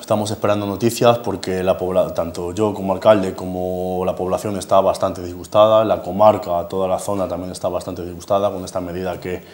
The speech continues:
que se ha tomado desde la Junta de Castilla y León de aplicar esa ley de, de mil novecientos noventa y uno que no se estaba, no se estaba aplicando.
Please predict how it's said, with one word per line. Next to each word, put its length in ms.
que 120
se 80
ha 20
tomado 380
desde 280
la 80
Junta 280
de 100
Castilla 320
y 40
León 200
de 60
aplicar 380
esa 180
ley 240
de, 260
de 120
mil 120
novecientos 380
noventa 340
y 60
uno 240
que 80
no 80
se 60
estaba, 500
no 80
se 60
estaba 360
aplicando. 680